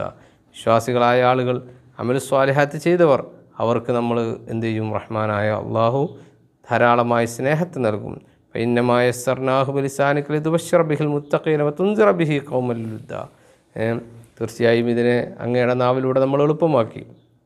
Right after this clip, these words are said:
"വകം അഹ്ലക്നാ ഖബ്ലഹും മിൻ ഖർനിൻ ഹൽ തുഹിസ്സു മിൻഹും മിൻ അഹദിൻ ഔ തസ്മഉ ലഹും റിക്സാ." മുമ്പ് ധാരാളം ആളുകളെ നമ്മൾ നശിപ്പിച്ചിട്ടുണ്ട്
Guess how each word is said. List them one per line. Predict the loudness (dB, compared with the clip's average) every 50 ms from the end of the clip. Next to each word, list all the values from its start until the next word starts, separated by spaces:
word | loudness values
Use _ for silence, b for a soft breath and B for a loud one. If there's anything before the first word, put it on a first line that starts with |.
| _ _ _ _ _ _ _ _ _ -12
"വകം | -6 -4 -2 2 2
അഹ്ലക്നാ | 2 4 2 2 2 2 2 2 2
ഖബ്ലഹും | 2 2 2 2 4 4 2 2
മിൻ | 2 2 2 2 2
ഖർനിൻ | 2 4 4 2 0 -2 B B B B B
ഹൽ | 2 2 2
തുഹിസ്സു | 2 2 0 0 0 -2 -2 -2 0
മിൻഹും | 0 2 2 2 2 2 2
മിൻ | 0 0 0
അഹദിൻ | 0 0 0 0 2 0 0 0 -4 B B B -2 -2
ഔ | 0 0 0
തസ്മഉ | -2 -2 -2 0 2 2 2
ലഹും | 2 0 -2 -2 -2 -2 -2 -2
റിക്സാ." | -2 -4 -6 -6 -6 -2 0 0 0 0 -2 -4 B B B B B B
മുമ്പ് | -4 -2 0 0 0 0 0 0
ധാരാളം | 2 2 4 4 4 4 2 2 2 2
ആളുകളെ | 2 2 2 0 0 0
നമ്മൾ | 0 0 0
നശിപ്പിച്ചിട്ടുണ്ട് | -2 -2 -2 -4 -6 -8 -8 -6 -6 -6 -6 -4 -4 -4 -4 -4 -6